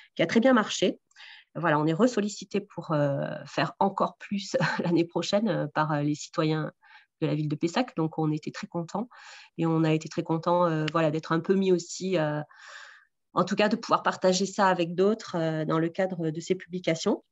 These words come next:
Et je termine sur, euh, ben, la, la, l'accès qu'on peut avoir aussi, du coup, à,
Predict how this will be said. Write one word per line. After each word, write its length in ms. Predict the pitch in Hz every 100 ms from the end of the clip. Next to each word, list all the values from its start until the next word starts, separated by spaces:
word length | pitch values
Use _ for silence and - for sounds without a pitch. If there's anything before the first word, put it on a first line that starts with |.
| _ _
Et 100 | 226
je 80 | 247
termine 640 | 240 196 190 196 254 226 - -
sur, 460 | - - 202 196
euh, 380 | 180 170 165 165 160 156 156 165 - _ _ - -
ben, 240 | 170 165 165
la, 160 | 165 - - -
la, 360 | 185 170 160 156
l'accès 440 | 175 180 - 214
qu'on 160 | 208 190
peut 100 | 190
avoir 320 | 170 190 196
aussi, 380 | 190 190 - 196
du 140 | 185
coup, 320 | 185 - 196 175
à, 380 | 156 151 156